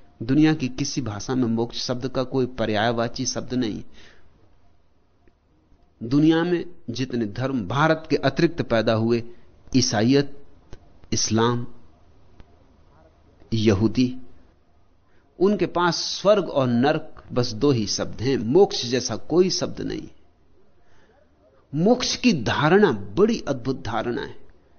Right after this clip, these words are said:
नरक है दुख ही दुख, स्वर्ग है सुख ही सुख। मगर हमने यह अनुभव किया कि सुख और दुख अलग-अलग नहीं होते, ये एक ही सिक्के के दो पहलू।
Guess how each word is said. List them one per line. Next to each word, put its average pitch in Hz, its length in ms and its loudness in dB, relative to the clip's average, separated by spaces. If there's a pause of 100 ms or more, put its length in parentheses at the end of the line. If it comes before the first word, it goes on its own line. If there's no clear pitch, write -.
(1300)
नरक 208 460 4
है 254 520 2
दुख 269 180 2
ही 165 140 0
दुख, 139 420 -2 (880)
स्वर्ग 247 420 4
है 226 260 2
सुख - 340 -6
ही 151 120 2
सुख। - 360 -8 (960)
मगर 226 300 4
हमने 262 380 4
यह 202 200 6
अनुभव 202 340 6
किया 160 300 2
कि 160 160 0
सुख - 360 -2
और 131 120 2
दुख 202 280 0 (100)
अलग-अलग 135 480 -2
नहीं 190 200 2
होते, 135 360 -6 (2000)
ये 220 280 6
एक 226 140 2
ही 294 100 6
सिक्के 285 360 0
के 233 120 2
दो 196 180 4
पहलू। 151 400 -2